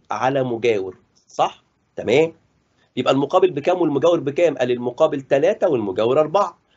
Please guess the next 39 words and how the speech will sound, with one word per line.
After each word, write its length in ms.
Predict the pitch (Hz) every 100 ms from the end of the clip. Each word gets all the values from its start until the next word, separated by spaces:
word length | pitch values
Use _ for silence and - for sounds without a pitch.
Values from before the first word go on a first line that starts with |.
| _
بس 280 | 131 123 -
هنا 240 | 156 214
الصاد 280 | 160 - 175 175
سالبة 460 | - 135 147 143 131 _ _
والسين 420 | 113 113 117 165
سالبة، 380 | 156 131 123 110
فنحط 440 | 104 101 147 143 131
هنا 200 | 139 135
سالب 320 | 156 170 165
تلاتة 380 | 170 202 262 185
وهنا 300 | 123 143 123
سالب 400 | 131 131 131 117
أربعة. 360 | 101 98 87 _ _ -
كنسبة، 500 | 131 143 107 101 92 _ _ -
كنسب 440 | 127 143 - 90 -
لجا 360 | 117 120 143 139
وجتا 380 | 113 131 139
وظا، 320 | 113 113 139 113
مش 160 | 101
طول 200 | - 131
حقيقي 240 | 120 120 143
طبعًا، 340 | 151 120 -
هنا 140 | 107 123
الطول 220 | 104 143
الحقيقي 260 | - 131 147
بأربع 300 | 131 117 95
وحدات. 440 | 95 123 185 - _ _ _ _ _ _ _ _ _ _ _ -
طبعًا 180 | 117
برضه 240 | 110 143 147
دي 80 | 143
نسبة 280 | 185 139
مش 120 | 107 101
طول 160 | 147
حقيقي، 360 | 131 139 208 - _ _ _ _ _ -
دي 60 | -
نسبة، 340 | 208 208 90
النسبة 360 | 117 135 180 143
هنا 220 | 143 185
أربعة 460 | 127 - 139 98